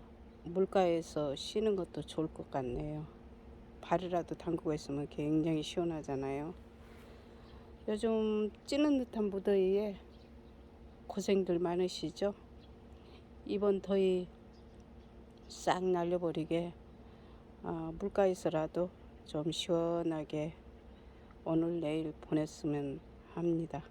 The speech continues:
아, 오늘 십 종 또 준비를 해봤습니다. 단엽봉륜 신라도 있고요. 이제 서반, 중투, 이제 여러 가지 삼반호,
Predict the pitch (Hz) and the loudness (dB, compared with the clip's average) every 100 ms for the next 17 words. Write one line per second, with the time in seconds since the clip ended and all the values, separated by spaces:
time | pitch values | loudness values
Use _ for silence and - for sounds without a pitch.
0 | - - - - - - - - 165 170 | -18 -20 -20 -20 -20 -20 -14 -4 0 0
1 | 165 175 208 214 214 214 208 - - - | 2 2 2 2 0 -2 -4 -4 -2 -2
2 | - 277 247 202 - - - - 214 214 | 4 6 6 -2 -14 -20 -12 -2 0 0
3 | - - - - - - - - - - | -6 -16 -20 -20 -20 -20 -20 -20 -20 -20
4 | - - - 220 214 202 202 226 233 214 | -20 -16 -2 0 2 4 4 4 0 -2
5 | - 180 165 160 170 - - - - - | 0 2 2 2 -2 -4 -18 -20 -20 -20
6 | - - - - - - 214 226 240 240 | -20 -20 -20 -20 -18 0 4 6 6 4
7 | 233 220 208 247 262 262 226 202 - 185 | 6 6 4 2 4 4 6 4 4 4
8 | 175 180 208 208 - - - - - - | 6 4 2 -4 -16 -20 -18 -18 -18 -18
9 | - - 165 170 165 160 - - 220 220 | -10 -2 0 2 2 2 -2 -2 2 4
10 | 202 156 151 - - - - - - - | 4 0 -6 -14 -20 -18 -20 -18 -20 -20
11 | - - - - - - - - - 185 | -20 -20 -20 -20 -20 -20 -18 -10 2 6
12 | 180 175 - - 202 170 151 - - - | 6 4 -4 0 2 2 -2 -10 -18 -18
13 | - - - - - - - - - - | -18 -18 -20 -20 -20 -20 -20 -18 -18 -18
14 | - - - - - 175 175 202 202 180 | -18 -20 -20 -10 0 2 4 4 2 2
15 | 175 - 208 202 190 185 180 180 202 | 0 0 0 2 2 2 2 2 0